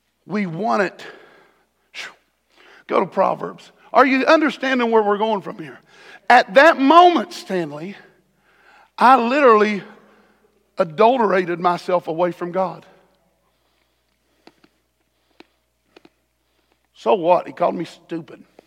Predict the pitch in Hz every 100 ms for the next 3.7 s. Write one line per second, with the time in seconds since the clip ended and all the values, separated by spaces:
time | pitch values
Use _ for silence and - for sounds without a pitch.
0 | _ _ _ _ _ _ _ - 175 214
1 | 220 - - 226 220 160 135 - - _
2 | _ _ _ _ _ _ _ _ _ -
3 | 302 - - 156 156 202